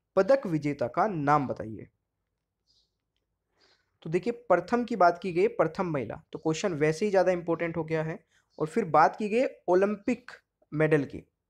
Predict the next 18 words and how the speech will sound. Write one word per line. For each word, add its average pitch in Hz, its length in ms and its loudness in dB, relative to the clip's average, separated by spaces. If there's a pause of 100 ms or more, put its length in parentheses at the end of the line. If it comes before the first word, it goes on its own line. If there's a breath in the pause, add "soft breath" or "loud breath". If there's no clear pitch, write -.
(380 soft breath)
तो 190 60 -6
ये 208 280 2
और 202 160 6
भी 208 100 0
ज़्यादा 160 220 4
इंपॉर्टेंट 131 400 -4
हो 131 80 -8
जाते - 220 -6
हैं। - 60 -18 (460)
तो 147 60 -4
इस 156 100 -6
क्वेश्चन 185 300 0
का - 100 2
राइट 180 180 6
आंसर 165 220 2
हो 160 40 0
जाएगा 180 380 -2 (2250)
करनाम 185 520 4